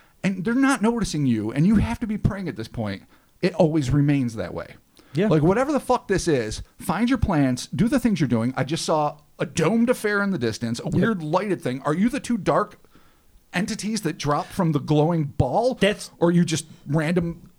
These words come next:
Speaker 1: fucking creatures?
Speaker 2: What
Speaker 1: What
Speaker 2: I was
Speaker 1: are
Speaker 2: thinking
Speaker 1: you?
Speaker 2: is that it's almost like they had, like, some sort of, like, hover bike possibly, and they would kinda scan the area, and then they, whatever, came, they saw the flare and they came down
Speaker 1: Like
Speaker 2: off
Speaker 1: little
Speaker 2: of it.
Speaker 1: scout things?
Speaker 2: Yeah.
Speaker 1: It's a very
Speaker 2: Oh, it's a
Speaker 1: distinct
Speaker 2: little scout
Speaker 1: possibility.
Speaker 2: ship.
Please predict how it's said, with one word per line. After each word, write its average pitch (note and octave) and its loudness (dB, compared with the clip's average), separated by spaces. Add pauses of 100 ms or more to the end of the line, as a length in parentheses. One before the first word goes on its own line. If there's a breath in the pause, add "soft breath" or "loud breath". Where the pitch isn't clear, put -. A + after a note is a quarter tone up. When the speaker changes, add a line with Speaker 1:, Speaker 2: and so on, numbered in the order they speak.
(300)
Speaker 1:
fucking - -2
creatures? G3+ 0
Speaker 2:
What G#3+ 6
Speaker 1:
What G#3 6
Speaker 2:
I - 6
was A#3 6
Speaker 1:
are C4 2
Speaker 2:
thinking A#3 2
Speaker 1:
you? F3+ 4
Speaker 2:
is D#3+ 0
that E3+ 0
it's E3 -10
almost F#3+ 2
like E3 -2
they F3 2
had, D#3+ 2
like, D#3 0
some E3 0
sort D#3+ 2
of, D3 0
like, B2+ -6
hover C3 -2
bike A3 0
possibly, B3 0
and D#3+ 4
they E3 4
would E3 0
kinda E3 0
scan F#3+ -4
the D#3+ 0
area, G3 4
and E3 2
then D#3 0
they, D3 2 (180)
whatever, C#3 0
came, D#3 0
they D#3 4
saw E3 2
the C#3+ 0
flare F3+ 0
and F3 0
they C#3+ -2
came C#3 0
down E3 4
Speaker 1:
Like F#3 6
Speaker 2:
off C4 4
Speaker 1:
little D3+ 4
Speaker 2:
of C#3+ 0
it. F3 6
Speaker 1:
scout E3+ 0
things? G#3+ -4
Speaker 2:
Yeah. E4+ 0 (220)
Speaker 1:
It's C#3 0
a - 0
very G#2+ -2 (200)
Speaker 2:
Oh, - -12
it's A2+ -4
a - -2
Speaker 1:
distinct C3 2
Speaker 2:
little C#3 4
scout D#3 2
Speaker 1:
possibility. C4+ -2
Speaker 2:
ship. C#3+ 0